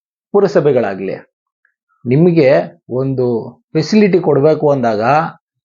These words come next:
ನಿಮ್ಗೆ ಲೇಔಟ್ ಫಾರ್ಮೇಷನ್ ಮಾಡಿದಾರಲ್ವಾ, ಆ ಲೇಔಟ್ ಜಮೀನ್ ರೆಕಾರ್ಡು ಇವತ್ತಿಗೂ ಜಮೀನ್ದಾರ್ ಹೆಸರೇ ರಿಫ್ಲೆಕ್ಟ್ ಆಗ್ತಾ ಇರುತ್ತೆ. ಅವನು ರೋಡ್ ಫಾರ್ಮೇಷನ್ ಮಾಡಿದಾನೆ ಯಾವುದೇ ತರದ ಅಪ್ರೂವಲ್ ಇಲ್ಲದೆ.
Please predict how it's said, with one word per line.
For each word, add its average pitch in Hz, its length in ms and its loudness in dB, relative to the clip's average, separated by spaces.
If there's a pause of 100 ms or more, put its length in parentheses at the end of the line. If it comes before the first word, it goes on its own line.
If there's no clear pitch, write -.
ನಿಮ್ಗೆ 165 280 0
ಲೇಔಟ್ 156 560 2
ಫಾರ್ಮೇಷನ್ 156 500 0
ಮಾಡಿದಾರಲ್ವಾ, 110 640 -2 (920)
ಆ 131 100 0
ಲೇಔಟ್ 156 1000 2 (200)
ಜಮೀನ್ 165 360 2
ರೆಕಾರ್ಡು 135 560 2
ಇವತ್ತಿಗೂ 143 520 0
ಜಮೀನ್ದಾರ್ 131 580 0
ಹೆಸರೇ 120 400 -2
ರಿಫ್ಲೆಕ್ಟ್ 139 420 -4
ಆಗ್ತಾ 127 260 -2
ಇರುತ್ತೆ. 117 520 -2 (840)
ಅವನು 185 340 4
ರೋಡ್ 151 240 2
ಫಾರ್ಮೇಷನ್ 165 600 -2
ಮಾಡಿದಾನೆ 127 680 -2 (100)
ಯಾವುದೇ 139 420 2
ತರದ 143 340 2
ಅಪ್ರೂವಲ್ 135 360 0
ಇಲ್ಲದೆ. 117 560 -2